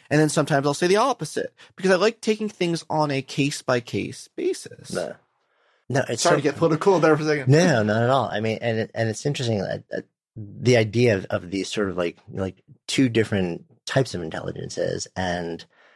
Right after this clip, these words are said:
Speaker 2: they're both playing a role and sort of, like, weaving together and having different outputs into the way that you experience life is really interesting also. And that, you know, if you just automatically say, "Well, that's not the valid one,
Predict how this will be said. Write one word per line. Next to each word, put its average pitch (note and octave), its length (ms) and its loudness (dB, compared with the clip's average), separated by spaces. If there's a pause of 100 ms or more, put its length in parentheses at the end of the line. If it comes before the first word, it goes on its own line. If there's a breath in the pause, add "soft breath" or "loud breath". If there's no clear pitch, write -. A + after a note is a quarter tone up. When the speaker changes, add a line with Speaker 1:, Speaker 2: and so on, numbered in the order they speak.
(220 soft breath)
Speaker 2:
they're A#2 100 2
both G#2+ 240 0
playing F#2 240 -2
a E2+ 60 -2
role G1+ 280 0 (220)
and G2 180 -6
sort F#2+ 140 0
of, F#2 40 2
like, F2+ 140 -2
weaving G2+ 440 2
together F2 500 -4 (140 soft breath)
and A2 120 -2
having A#2 300 4
different G#2+ 720 0 (880)
outputs - 640 -4
into F#2+ 220 -6
the F2 100 -2
way E2 280 0
that E2 160 -4
you E2+ 100 -8
experience - 420 -10
life - 220 -6 (220)
is F#2 200 -4
really F2+ 320 -2
interesting - 400 -10
also. G1+ 520 -6 (540 soft breath)
And A2 100 2
that, F#2+ 220 0 (140)
you G#2 100 0
know, F#2 80 0
if - 160 -2
you G2 80 -2
just G2 260 -4
automatically F2+ 380 -2
say, - 160 -6
"Well, D2+ 140 -8
that's F2 260 -4
not - 160 -10
the - 60 -12
valid - 340 -8
one, E2+ 320 -8